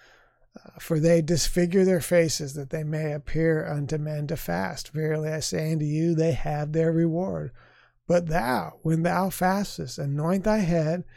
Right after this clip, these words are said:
and wash thy face, that thou appear not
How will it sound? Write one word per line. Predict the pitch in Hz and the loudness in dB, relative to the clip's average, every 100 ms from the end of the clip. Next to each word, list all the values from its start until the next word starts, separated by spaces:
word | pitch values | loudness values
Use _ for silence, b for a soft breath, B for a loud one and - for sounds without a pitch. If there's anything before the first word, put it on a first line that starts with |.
| B B B | B B B
and | 156 147 | -2 -2
wash | 156 143 151 - | -4 -6 -8 -6
thy | 185 185 | -4 -4
face, | 175 214 220 - - - - B B B - | -6 -4 -4 -4 -8 -10 -12 B B B -4
that | 160 156 | -2 0
thou | 160 175 185 190 _ _ _ _ _ | 2 4 2 -2 _ _ _ _ _
appear | - - - 269 269 254 | -12 6 6 8 8 6
not | 196 180 190 202 | 6 4 4 2